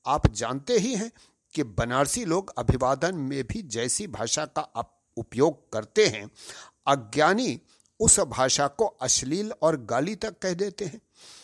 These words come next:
मेरे अंदर का बनारसी मेरे जीवन पर्यंत जीवित रहने वाला है।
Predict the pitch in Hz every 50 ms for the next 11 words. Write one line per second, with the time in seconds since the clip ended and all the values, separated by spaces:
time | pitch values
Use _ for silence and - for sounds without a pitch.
0 | - _ _ - 107 110 113 123 131 156 190 247 247 - 127 123 127 147 190 196
1 | 190 - - 196 175 120 104 113 113 117 120 131 127 - - 175 123 104 - _
2 | - - - _ _ - 107 110 110 117 120 139 170 190 165 110 87 92 113 120
3 | 131 160 180 170 - _ - 113 113 123 135 151 175 160 - 147 139 117 135 143
4 | 143 165 160 - 151 131 151 170 170 165 156 165 180 190 185 185 247 254 -